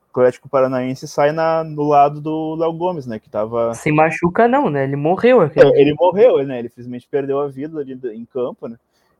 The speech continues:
Speaker 1: E aí, e aí o gol sai justamente do lado direito de,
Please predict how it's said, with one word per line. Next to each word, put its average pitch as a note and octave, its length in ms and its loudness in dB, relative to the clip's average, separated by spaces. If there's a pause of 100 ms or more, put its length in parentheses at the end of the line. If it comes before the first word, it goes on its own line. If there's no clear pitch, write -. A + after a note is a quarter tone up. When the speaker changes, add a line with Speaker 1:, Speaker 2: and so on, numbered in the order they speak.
(140)
Speaker 1:
E - 20 2
aí, C3+ 840 2 (340)
e C#3+ 120 -2
aí C#3 180 4
o D3 100 0
gol D3 260 4
sai D#3 240 0
justamente D#3 420 -4
do D#3 120 -6
lado D3 400 2
direito C#3+ 480 -4
de, A2+ 340 -14